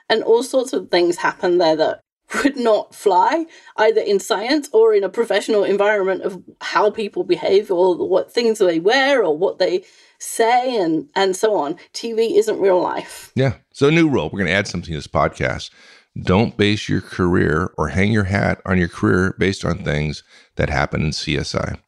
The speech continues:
Speaker 2: And that's for free, folks. You can, you can get that one for free. Okay,
Speaker 1: <laughs>
Speaker 2: s-, so what do folks do?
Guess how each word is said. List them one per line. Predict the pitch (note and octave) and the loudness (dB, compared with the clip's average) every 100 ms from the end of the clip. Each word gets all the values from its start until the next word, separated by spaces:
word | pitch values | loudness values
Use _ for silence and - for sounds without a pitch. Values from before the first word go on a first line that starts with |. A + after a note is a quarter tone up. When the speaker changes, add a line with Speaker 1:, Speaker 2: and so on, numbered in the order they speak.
| _ _ _ _ | _ _ _ _
Speaker 2:
And | - G2 | -2 0
that's | B2 - | 0 -2
for | - | -8
free, | F2+ F2 D#2 | -4 -4 -2
folks. | - - - | -6 -6 -10
You | D2 | -10
can, | - - | -10 -12
you | - _ _ _ _ - - | -14 _ _ _ _ -10 -8
can | |
get | D#2+ - | -4 -2
that | - | 0
one | - | -2
for | - - | -6 -8
free. | - - - - _ - _ _ - | -6 -8 -8 -12 _ -20 _ _ 0
Okay, | - B2 | 2 2
Speaker 1:
<laughs> | |
Speaker 2:
s-, | D#2+ - _ - | 0 -6 _ -20
so | - C3 | -4 0
what | D#3+ | 2
do | D3 | 2
folks | A2+ G#2 - | 0 -2 -4
do? | - | -10